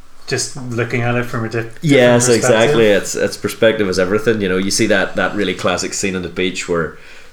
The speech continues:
Speaker 2: where Daniel hassles, where Johnny hassles Daniel, but we see it from the other way around. Daniel's, Johnny's just
Speaker 1: Yeah.
Speaker 2: using his karate skills to defend himself, you know, and it's very, very cool looking at, and from the position of, of, of where it's, uh,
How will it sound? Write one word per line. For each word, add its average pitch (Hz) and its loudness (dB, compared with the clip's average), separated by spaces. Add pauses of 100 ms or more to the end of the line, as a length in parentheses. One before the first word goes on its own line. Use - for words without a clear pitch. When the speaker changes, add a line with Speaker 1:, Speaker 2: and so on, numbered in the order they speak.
Speaker 2:
where 82 -4
Daniel 87 -4
hassles, 85 -6
where 85 -2
Johnny 85 -2
hassles 85 -4
Daniel, 87 -2
but 82 -4
we 82 -6
see 101 -2
it 85 -2
from 85 -8
the 85 -4
other 85 -2
way 85 -2
around. 87 -4
Daniel's, 85 -4 (360)
Johnny's 92 -2
just - -4
Speaker 1:
Yeah. 117 0
Speaker 2:
using 82 -4
his 80 -4
karate 85 -2
skills 76 -6
to 82 -8
defend 90 -2
himself, 117 2
you 101 0
know, 101 4
and 92 -4 (320)
it's 131 2
very, 147 6
very 131 6
cool 107 4
looking 98 2
at, - -2
and 87 -4
from 92 -4
the 82 -6
position 87 -2
of, - -10
of, - -10 (680)
of 82 -10
where 85 0
it's, - -4
uh, 78 -2